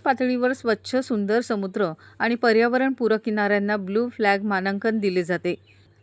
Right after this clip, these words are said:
डेन्मार्क येथील Foundation for Environmental Education संस्थेमार्फत हे मानांकन दिले जाते.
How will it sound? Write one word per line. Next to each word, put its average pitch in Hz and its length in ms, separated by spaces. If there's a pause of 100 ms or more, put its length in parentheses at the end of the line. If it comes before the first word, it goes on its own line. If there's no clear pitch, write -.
(140)
डेन्मार्क 233 540
येथील 262 240 (100)
Foundation 240 500 (100)
for 254 140 (160)
Environmental 233 680 (120)
Education 240 480
संस्थेमार्फत 226 840 (360)
हे 240 80
मानांकन 240 640
दिले 185 260
जाते. 156 280